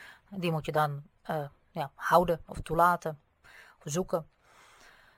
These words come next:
Ehm, want hoogbegaafde meisjes hebben echt rolmodellen nodig, mensen die in ze geloven. En dan, dan pas alleen kunnen ze iets van hun potentieel laten zien. Ik heb daar overigens wel een hele, eh, nou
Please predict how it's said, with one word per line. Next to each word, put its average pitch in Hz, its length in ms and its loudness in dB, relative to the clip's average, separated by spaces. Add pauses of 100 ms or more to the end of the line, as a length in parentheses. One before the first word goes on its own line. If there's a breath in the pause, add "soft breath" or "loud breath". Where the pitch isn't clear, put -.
(260 soft breath)
Ehm, 180 520 6
want 175 160 0
hoogbegaafde 185 500 4
meisjes 185 640 4
hebben 190 260 2
echt 180 160 0
rolmodellen 208 580 8
nodig, 185 580 4 (120)
mensen 190 380 0
die 180 100 -2
in 175 80 -4
ze 170 100 -4
geloven. 196 680 8 (260)
En 170 360 0
dan, 175 260 8
dan 233 220 4
pas 170 180 2
alleen 160 580 0
kunnen 170 260 -2
ze 165 240 -2
iets - 400 -8
van 180 160 -4
hun 170 100 -4
potentieel 175 460 -4
laten 156 320 0
zien. 143 320 -8 (1800)
Ik - 120 -18
heb 175 120 -2
daar 170 140 8
overigens 165 460 0
wel 175 140 4
een 165 60 4
hele, 165 480 0
eh, - 120 -4
nou 160 220 -4